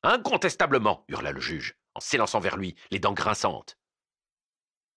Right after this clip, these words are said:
La lampe vacilla sur la table. Atténuée par l'abat-jour, la lumière ne tombait que sur les poings crispés, les jambes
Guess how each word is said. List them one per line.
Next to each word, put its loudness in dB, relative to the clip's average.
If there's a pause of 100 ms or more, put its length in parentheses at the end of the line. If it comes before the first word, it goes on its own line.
(400)
La -2
lampe -2
vacilla -2
sur -4
la 2
table. 2 (960)
Atténuée 4
par -2
l'abat-jour, 2 (160)
la 0
lumière -2
ne 0
tombait -2
que 0
sur -4
les 0
poings 2
crispés, -2
les -2
jambes -2